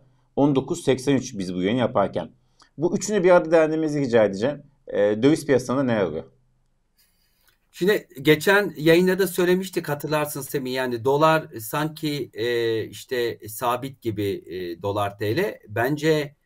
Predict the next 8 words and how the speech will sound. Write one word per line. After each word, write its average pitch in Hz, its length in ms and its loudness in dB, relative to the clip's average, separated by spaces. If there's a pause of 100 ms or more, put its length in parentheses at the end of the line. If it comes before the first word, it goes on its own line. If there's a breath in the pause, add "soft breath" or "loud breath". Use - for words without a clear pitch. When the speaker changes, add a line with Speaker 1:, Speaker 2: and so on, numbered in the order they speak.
(400)
Speaker 2:
e, 110 60 -4 (920)
dolar 139 440 2
T 135 320 -2
L, - 20 -2 (340)
e, 107 320 -8
aslında 143 760 -6
baktığın 123 420 -6
zaman, 143 460 -4